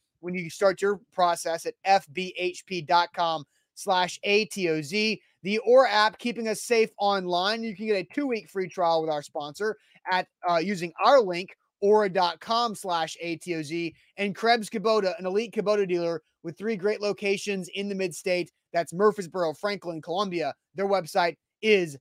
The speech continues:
Krebs Kubota dot com. So, Zach, uh, I, the elephant in the room is Kristian Fulton, and we will discuss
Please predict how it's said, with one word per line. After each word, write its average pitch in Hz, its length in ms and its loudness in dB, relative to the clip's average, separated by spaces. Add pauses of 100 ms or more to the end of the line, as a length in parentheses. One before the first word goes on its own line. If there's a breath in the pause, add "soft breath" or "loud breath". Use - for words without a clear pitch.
(160)
Krebs 196 400 2
Kubota 175 560 -2
dot 175 320 0
com. 131 340 -8
So, 170 140 -8
Zach, 208 400 2
uh, 170 200 -4
I, 175 160 -10 (100)
the 202 220 0
elephant 240 480 4
in 214 140 -4
the 202 80 -2
room 185 360 -2
is 185 260 -4
Kristian 165 460 -8
Fulton, 104 340 -10
and 156 140 -12
we 170 60 -6
will 185 240 0
discuss 170 580 -4